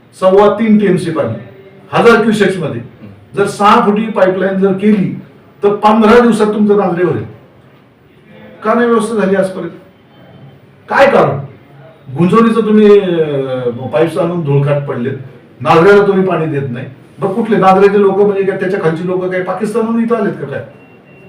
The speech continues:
काय, कुठली लोक आहेत? तुमचीच लोक आहेत ना. काय तुम्ही, तुम-, त्या, त्या लोकांसाठी केली आणि कुणासाठी? हे सगळं जे चाललंय ते कशासाठी चाललंय?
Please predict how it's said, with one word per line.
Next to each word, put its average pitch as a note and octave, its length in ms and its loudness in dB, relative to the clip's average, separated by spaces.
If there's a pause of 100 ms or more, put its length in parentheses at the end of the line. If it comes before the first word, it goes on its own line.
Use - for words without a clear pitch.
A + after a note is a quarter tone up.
काय, - 120 2
कुठली C#4 340 -2
लोक A#3 180 0
आहेत? - 120 -4
तुमचीच G#3+ 280 2
लोक A#3+ 220 2
आहेत F#3 140 0
ना. F#3+ 120 -6 (340)
काय C4+ 160 4
तुम्ही, A#3+ 220 2
तुम-, G#3+ 180 -2
त्या, G3+ 160 4
त्या F#3+ 240 -2
लोकांसाठी D3 480 -4
केली A2+ 180 -12 (340)
आणि G#3+ 160 -2
कुणासाठी? A#3+ 480 2
हे G#3 200 2
सगळं G3+ 400 4
जे A#3 120 2
चाललंय G#3 380 4
ते - 60 0
कशासाठी G3+ 420 2
चाललंय? C3 260 -2